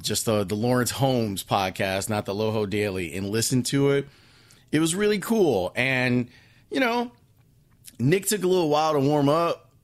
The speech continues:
and then he warmed up, and he got emotional after I played a clip of Joe Madden talking about him.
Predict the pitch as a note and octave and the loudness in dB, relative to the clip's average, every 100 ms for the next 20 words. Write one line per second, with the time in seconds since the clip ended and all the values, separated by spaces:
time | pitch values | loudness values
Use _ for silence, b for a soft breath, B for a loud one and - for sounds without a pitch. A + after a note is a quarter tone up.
0 | _ _ _ _ A#2 B2+ D3 D3 C#3 D#3 | _ _ _ _ -2 0 2 2 2 2
1 | C#3 C#3 D3+ D#3+ A#2+ - - A2+ A#2 A2 | 2 2 2 0 -4 -14 -8 -2 0 0
2 | G#2+ G#2 G2 b b b b - B2 C3+ | -2 -6 -10 b b b b -6 -2 0
3 | A2+ A2+ D3+ C#3+ D3+ D3 C#3+ B2+ B2+ C3 | 2 2 2 0 2 2 2 0 0 0
4 | B2 A#2 A2 A2+ G#2 A2+ C3+ B2+ A2 - | 0 0 -2 -4 -2 -2 0 0 0 -4
5 | - C3 - A#2+ A2+ G2 G2 B2 A2+ A#2+ | -2 -2 -2 0 0 -2 0 0 2 0
6 | C3+ C3 A2+ A#2+ B2 C#3+ C#3+ D3 D3 D#3 | 0 -2 0 0 0 -2 0 0 2 2
7 | D#3+ D#3+ | 2 0